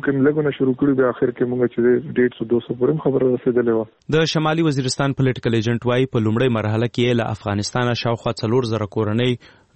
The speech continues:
Speaker 2: لومړی د بکخیلو کیمپ او بیا وزیرستان ته ستنې کړي دي. دی وایي، اوس به هم کډوال لومړی بکخیلو ته ځي او هلته به یې رجسټریشن کېږي چې تر هغې وروسته به ورته خپلو کلیو ته د ستنېدو اجازه ورکوي.
Speaker 1: بکخیل کیمپ ته چې هغوی ورشي،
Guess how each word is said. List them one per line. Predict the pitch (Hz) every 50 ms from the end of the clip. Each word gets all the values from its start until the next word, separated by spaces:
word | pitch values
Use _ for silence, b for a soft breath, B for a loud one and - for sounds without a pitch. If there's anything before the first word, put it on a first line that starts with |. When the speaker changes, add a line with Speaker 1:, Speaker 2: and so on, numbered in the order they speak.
| - 113 110
Speaker 2:
لومړی | 113 107 107 113 120 127 135 139 131 120
د | 113 110 101
بکخیلو | 107 101 - 110 107 - - 123 120 113 - -
کیمپ | 131 135 143 147 - B B B B B B - 131
او | 135 127
بیا | 139 135 120
وزیرستان | 113 104 104 107 107 104 - - 113 104 95
ته | - 110
ستنې | - - 117 110 110 104 -
کړي | 120 117 117 117
دي. | 123 117 b b b b b b -
دی | 117 131 131
وایي، | 139 143 151
اوس | 151 151 156 - - 139
به | 135 127
هم | 147 151 143 123 110 -
کډوال | 120 110 113 120 123 123 123 110
لومړی | 107 107 107 110 117 120 113
بکخیلو | 110 104 - 107 - - 131 131 143 143 -
ته | 143 135
ځي | 147 160 b b b b _ -
او | 131 127 131
هلته | 135 131 - 120 104
به | 117 113
یې | 110 101
رجسټریشن | 98 98 95 - - - 113 107 - 135 143 135
کېږي | - 147 139 156 160 -
چې | 147 -
تر | - 113 117
هغې | 123 123 117 117 120
وروسته | 135 147 - - 123 113
به | 113 123 131 120 b b b b - 123 127
ورته | 127 117 - 131 -
خپلو | - - 135 127 120 -
کلیو | 135 127 127 123 - 127
ته | 113 110
د | 107 -
ستنېدو | - 107 104 107 104 110 117 117 110
اجازه | 101 104 98 98 104 95
ورکوي. | 95 - - - 123 120 127 120 123
Speaker 1:
بکخیل | 139 135 - - 131 - - 143 135 131 - -
کیمپ | 139 139 147 - -
ته | 139
چې | 127 - 131
هغوی | 117 123 127 123 139
ورشي، | 147 151 - - 147